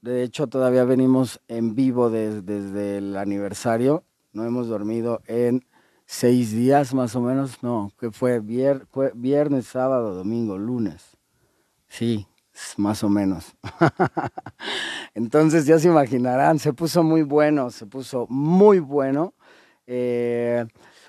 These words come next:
hubo además show, un show que nuestros amigos de Convey Content nos hicieron el favor de, de ir a, a, a armar. Lo, los quiero recomendar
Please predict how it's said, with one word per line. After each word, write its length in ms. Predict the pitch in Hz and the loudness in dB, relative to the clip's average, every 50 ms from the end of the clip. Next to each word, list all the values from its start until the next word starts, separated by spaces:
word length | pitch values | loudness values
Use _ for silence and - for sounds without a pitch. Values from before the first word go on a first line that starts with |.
| _ - | _ 0
hubo 240 | 139 143 143 160 160 | 2 6 8 10 10
además 640 | 156 147 135 127 131 135 143 147 143 - - - _ | 8 8 6 4 4 2 2 2 0 -2 -4 -14 _
show, 580 | - - - - 135 135 139 139 147 160 180 - _ _ _ - | -14 -10 -4 0 2 4 4 4 4 2 0 -4 _ _ _ -10
un 180 | 117 131 135 | -4 -4 -4
show 500 | 117 - - 143 143 143 147 147 143 147 - _ _ - | -4 -4 -2 2 4 4 4 4 2 0 -4 _ _ -8
que 340 | 131 127 123 117 113 117 - | -6 -4 -4 -4 -4 -6 -6
nuestros 520 | - 131 120 107 - 127 117 117 107 - _ | -6 -8 -8 -8 -8 -8 -8 -8 -8 -10 _
amigos 480 | - 120 117 123 123 123 131 131 127 117 | -8 -4 -2 -2 0 2 0 0 0 0
de 280 | 120 117 110 104 90 - _ | -2 -2 -2 -2 -6 -8 _
Convey 560 | - 120 123 127 123 120 127 123 120 113 101 | -4 -2 0 2 2 2 2 0 -2 -2 -6
Content 760 | _ - 127 123 127 123 110 - 127 120 117 117 110 - - _ - | _ -6 -4 -2 0 -2 0 0 -2 0 2 0 0 -2 -6 _ -6
nos 380 | - 127 123 117 117 117 - - | -4 -2 0 0 -2 -4 -4 -8
hicieron 440 | 123 104 - - 127 123 127 127 127 | -10 -8 -4 0 0 2 4 2 2
el 140 | 120 113 101 | 0 -2 -4
favor 560 | - - 127 110 110 110 127 127 131 123 120 | -6 -4 -4 -2 0 2 2 2 2 2 0
de, 380 | 120 127 123 120 113 110 - - | 0 0 0 0 0 -2 -4 -4
de 440 | 104 110 107 107 104 101 98 98 - - | -6 -6 -4 -4 -4 -4 -6 -8 -8 -6
ir 240 | 127 127 127 120 | -4 -4 -2 0
a, 320 | 120 113 104 98 92 - _ | 0 -2 -2 -4 -6 -8 _
a, 480 | - - 101 95 90 87 80 73 69 - _ _ _ _ _ _ _ _ _ _ _ _ _ _ _ _ _ _ _ _ _ _ _ _ - | -12 -10 -8 -8 -8 -8 -12 -14 -16 -20 _ _ _ _ _ _ _ _ _ _ _ _ _ _ _ _ _ _ _ _ _ _ _ _ -4
a 180 | 120 127 127 | -2 2 2
armar. 480 | 131 127 135 156 165 165 175 180 165 - _ _ _ _ _ _ _ _ _ _ _ _ _ - _ _ _ | 4 6 8 8 10 10 8 6 4 2 _ _ _ _ _ _ _ _ _ _ _ _ _ -20 _ _ _
Lo, 380 | 135 131 131 131 131 131 127 127 | -8 -4 -2 -2 0 0 0 0
los 180 | 127 127 120 - | -2 -2 -4 -2
quiero 220 | - 139 143 147 | 2 4 4 4
recomendar 560 | 143 143 127 110 120 110 117 113 117 120 131 | 4 2 -2 -2 -4 -4 -2 0 2 2 0